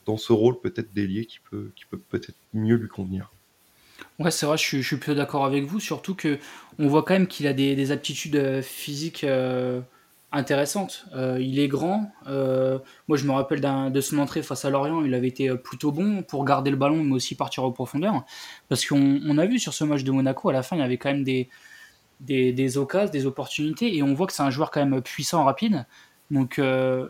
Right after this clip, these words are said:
Speaker 2: il a des qualités. Maintenant, euh, voilà, avec la confiance, euh, c'est sûr que ça ira beaucoup mieux. Donc, euh, avec un peu de, de temps et encore avec un petit peu d'a-, d'adaptation, je suis,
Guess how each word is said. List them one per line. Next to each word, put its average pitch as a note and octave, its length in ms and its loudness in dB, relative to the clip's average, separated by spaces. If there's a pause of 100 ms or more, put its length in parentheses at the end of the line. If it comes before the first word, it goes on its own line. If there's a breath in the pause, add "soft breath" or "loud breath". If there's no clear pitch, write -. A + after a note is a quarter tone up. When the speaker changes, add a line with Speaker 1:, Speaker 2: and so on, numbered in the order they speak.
Speaker 2:
il D3+ 140 0
a F3+ 80 6
des F3+ 140 4
qualités. E3+ 420 2
Maintenant, E3+ 480 2
euh, C#3 100 2 (960 loud breath)
voilà, D3 320 2 (120)
avec C#3+ 280 0
la D#3+ 120 4
confiance, E3 500 0
euh, C3+ 80 0
c'est C3 160 -6
sûr E3 180 -2
que C#3+ 120 -4
ça - 160 -2
ira B2+ 240 2
beaucoup C3+ 320 -4
mieux. G3+ 180 2
Donc, C3+ 260 -2
euh, A#2+ 480 -2 (760)
avec C3 320 2
un C#3+ 80 4
peu D#3 180 2
de, C#3+ 280 4
de C#3 160 2
temps D#3 280 0
et C3+ 140 0
encore C3+ 320 0
avec C3+ 240 -2
un C#3+ 100 0
petit C#3 220 -4
peu D#3+ 120 0
d'a-, C3 220 2
d'adaptation, C#3 600 -2
je F#3 100 -14
suis, C3 300 -4